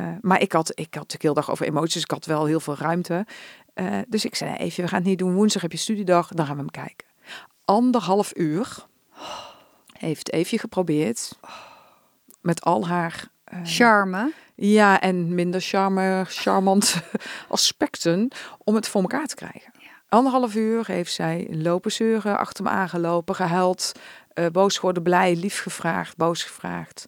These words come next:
Speaker 1: Anderhalf uur. Ik heb het namelijk even bijgehouden, omdat ik denk, "Hoe lang moet je dit verdragen?" En, eh, toen dacht ik, "Ja, ik kan er nu wegsturen, maar ja,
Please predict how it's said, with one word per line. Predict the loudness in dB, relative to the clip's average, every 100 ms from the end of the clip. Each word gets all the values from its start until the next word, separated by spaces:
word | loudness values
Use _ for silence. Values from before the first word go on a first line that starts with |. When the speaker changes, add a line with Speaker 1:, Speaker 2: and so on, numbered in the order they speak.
| -20 -20 -20 -4
Speaker 1:
Anderhalf | 2 2 2 0 -2
uur. | -8 -6
Ik | -4
heb | -4
het | -4
namelijk | -4 -4 -4
even | -6 -6
bijgehouden, | -4 -4 -4 -8 -10 -10 -10
omdat | -6 -8 -8
ik | -12
denk, | -6 -4 0
"Hoe | 0 2
lang | 0 0
moet | -2
je | -4
dit | -6
verdragen?" | -6 -10 -8 -8 -10 -14 -16 _ _ _ -20 -20 _ -8
En, | -4 -4 -4
eh, | -8 -8
toen | -6 -2
dacht | -2 -2
ik, | -4
"Ja, |
ik | -2
kan | 0 0
er | 0
nu | -2 0
wegsturen, | 0 0 -4 -2 0 0 0
maar | -2
ja, | -2 -2 -6